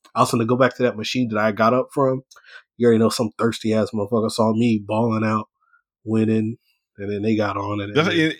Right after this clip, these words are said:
Speaker 2: and that's not how it works at all. You can't just sit down at some of the machines they were hitting on and think, like, "Oh, yeah, you know, this one's hot. I'm gonna get some of that." Like, no, like, your chances of winning are probably lower, actually, 'cause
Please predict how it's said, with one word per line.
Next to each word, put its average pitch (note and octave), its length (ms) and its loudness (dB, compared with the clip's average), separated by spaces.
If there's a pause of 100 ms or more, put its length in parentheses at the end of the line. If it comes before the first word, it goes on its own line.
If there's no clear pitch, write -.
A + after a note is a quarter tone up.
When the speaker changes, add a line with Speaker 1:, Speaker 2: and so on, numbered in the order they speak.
Speaker 2:
and D3 180 2
that's D3+ 180 -2
not F3 160 0
how E3 180 0
it B2 60 -2
works C3+ 260 0
at B2+ 80 0
all. B2+ 100 4
You A#2+ 140 2
can't C#3+ 240 -2
just B2 140 -4
sit C3 180 -4
down A#2+ 240 0
at G#2+ 100 -6
some B2+ 120 0
of A#2+ 60 0
the A2+ 60 0
machines A2+ 280 -2
they G#2+ 100 0
were A2+ 60 0
hitting A2 360 -4
on G#2+ 140 -2
and G2+ 80 -8
think, G#2 220 -8
like, G2 180 -4 (260)
"Oh, B2+ 180 2
yeah, B2+ 200 4
you B2+ 140 0
know, A#2 160 -4
this C3+ 180 0
one's A2+ 200 -4
hot. B2+ 180 2
I'm B2 80 -4
gonna B2 80 -2
get A#2 160 -2
some A2+ 180 -2
of G#2+ 80 -2
that." A2 140 0
Like, F#2+ 140 -2
no, A2 320 0
like, G2+ 260 -4 (100)
your A#2+ 180 -4
chances B2+ 360 0
of A#2+ 80 2
winning A#2 200 2
are G#2 40 -2
probably G#2+ 260 2
lower, G#2 320 2
actually, G2 320 -4
'cause G2 320 -8